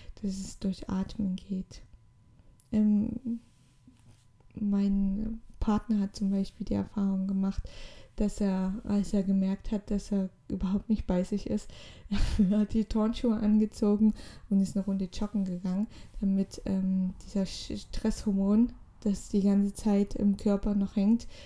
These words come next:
ähm, abgebaut wird. Also, äh, ultimativ, äh, ganz toller Tipp, ähm, wenn du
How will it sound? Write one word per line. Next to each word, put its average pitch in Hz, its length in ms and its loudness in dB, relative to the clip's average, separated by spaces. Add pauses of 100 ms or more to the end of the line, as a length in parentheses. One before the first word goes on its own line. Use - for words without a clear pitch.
(180)
ähm, 202 220 4
abgebaut 190 640 -4
wird. 196 260 -6
Also, 202 480 0
äh, - 140 -8 (320)
ultimativ, 214 960 0
äh, 202 140 2 (520)
ganz 226 320 2
toller 202 340 4
Tipp, - 260 -2 (600)
ähm, 196 340 0 (260)
wenn 196 220 2
du 190 340 0